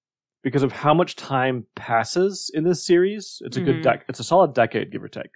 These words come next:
Speaker 2: Yeah.
Speaker 1: There are numerous books that take place in between these. So it's very, what I will usually do
Speaker 2: Not even in between these books. It's just in the middle of
Speaker 1: That too.
Speaker 2: one
Speaker 1: I'll
Speaker 2: of
Speaker 1: get to
Speaker 2: the
Speaker 1: that in a
Speaker 2: books.
Speaker 1: second.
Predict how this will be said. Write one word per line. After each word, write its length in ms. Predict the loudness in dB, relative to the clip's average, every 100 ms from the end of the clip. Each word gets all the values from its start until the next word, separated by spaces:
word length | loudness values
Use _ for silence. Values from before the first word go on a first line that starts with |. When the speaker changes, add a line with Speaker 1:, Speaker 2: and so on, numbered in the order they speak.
| -16
Speaker 2:
Yeah. 220 | -14 -14 -20 _ _ _ _ _
Speaker 1:
There 160 | 6 8
are 60 |
numerous 320 | 6 6 6
books 280 | 6 2 2
that 80 | -2
take 200 | 0 2
place 420 | 4 4 2 -6 -14 _ _ 2
in 80 | 2
between 400 | 2 2 2 0
these. 240 | -4 -2
So 100 | 2
it's 120 | 4
very, 340 | 6 8 6 2 _ _
what 160 | 6
I 40 | 6
will 160 | 8
usually 300 | 6 6 6
do 340 | 6 2 0 -10 _
Speaker 2:
Not 160 | -12 -10
even 240 | -8 -10 -10
in 240 | -10 -10
between 480 | -12 -18 -16 -16 -16
these 220 | -18 -20
books. 400 | _ -8 -8 -12
It's 140 | -14 -12
just 180 | -12 -16
in 140 | -16
the 60 | -18 -16
middle 300 | -14 -12 -12
of 80 | 2
Speaker 1:
That 200 | 4 4
too. 100 | 4
Speaker 2:
one 80 | 4
Speaker 1:
I'll 60 | 6
Speaker 2:
of 40 |
Speaker 1:
get 60 | 4
to 20 |
Speaker 2:
the 20 | 4
Speaker 1:
that 60 |
in 60 | 2
a 20 |
Speaker 2:
books. 80 | 6
Speaker 1:
second. 300 | 4 6